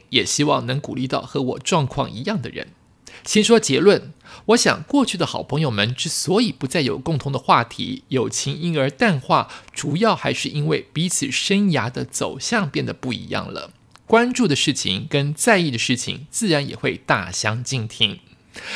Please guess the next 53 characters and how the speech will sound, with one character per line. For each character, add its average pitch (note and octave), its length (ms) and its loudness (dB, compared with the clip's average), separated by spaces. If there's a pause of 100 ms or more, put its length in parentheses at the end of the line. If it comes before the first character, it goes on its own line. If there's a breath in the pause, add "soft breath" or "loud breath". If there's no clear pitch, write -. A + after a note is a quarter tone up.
(140 loud breath)
但 F3 160 6
这 F#3 140 6
绝 C#3+ 280 2
不 E3 140 -4
是 - 140 -2
代 F3 180 2
表 - 180 -2
谁 E3 300 0
比 A#2 140 -8
较 C3 200 -2
现 C3 300 -2
实 - 180 -4
无 - 160 -6
情， A2 440 -2 (120)
谁 F3+ 420 2 (120)
不 D3 100 -8
够 C3+ 220 0
义 C#3 140 -6
气， - 320 -2 (180 loud breath)
或 D#3+ 220 4
谁 C#3 420 2
变 F#3+ 220 0
得 C#3 100 0
比 G#2+ 140 -8
谁 A#2+ 200 -2
更 F3+ 160 -2
有 A2+ 160 -2
成 - 300 -6
就、 C#3+ 200 -2
更 D#3 280 -2
厉 F#3+ 120 0
害 - 280 -4
的 - 80 -6
意 - 180 -12
思， - 240 -10
不 E3 120 -6
是 F#3 260 0
哦。 D#3+ 220 2 (500)
所 A#3 220 4
以 A#3 180 4 (300 loud breath)
先 B3+ 200 2
认 A#3+ 200 6
清 G3 280 2
友 B2+ 140 4
谊 F3 160 0
本 A2+ 160 0
来 - 80 0
就 C3 100 -6
是 - 120 -6
会 D3 120 -4
改 - 260 -8
变 F#3 220 0
的， B2 240 -6